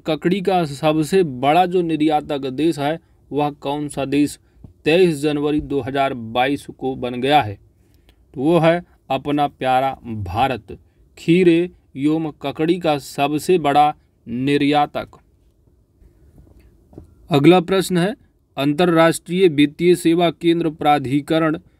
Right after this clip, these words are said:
ने बीमा पेशावरों की क्षमता निर्माण के लिए किसके साथ समझौता किया है? तो यह भारतीय बीमा संस्थान के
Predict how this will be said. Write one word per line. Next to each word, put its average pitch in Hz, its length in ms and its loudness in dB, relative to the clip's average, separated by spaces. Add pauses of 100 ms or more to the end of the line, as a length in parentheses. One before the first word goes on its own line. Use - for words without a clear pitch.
(200)
ने 147 400 0 (440)
बीमा 147 520 2
पेशावरों 170 800 0
की 175 200 -8
क्षमता 151 540 -4
निर्माण 147 440 0
के 143 180 -6
लिए 156 260 4 (380)
किसके 156 400 -2
साथ 151 360 0
समझौता 135 680 -6
किया 147 320 -2
है? 139 200 -2
तो - 920 -14
यह 147 240 2 (320)
भारतीय 151 720 0
बीमा 151 400 0
संस्थान 139 800 -6
के 131 260 -8